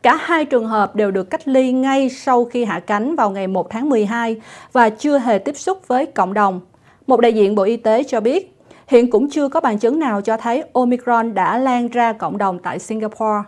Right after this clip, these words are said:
Hai hành khách nhiễm bệnh, một người là nam giới bốn mươi bốn tuổi,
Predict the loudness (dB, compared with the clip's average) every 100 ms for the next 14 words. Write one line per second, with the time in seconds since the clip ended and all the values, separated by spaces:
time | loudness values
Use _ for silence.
0 | _ _ _ _ -20 -20 -20 _ -2 2
1 | 4 2 2 0 2 2 4 4 4 2
2 | 0 0 2 4 4 4 2 0 0 2
3 | 2 2 2 2 2 2 2 2 2 2
4 | 0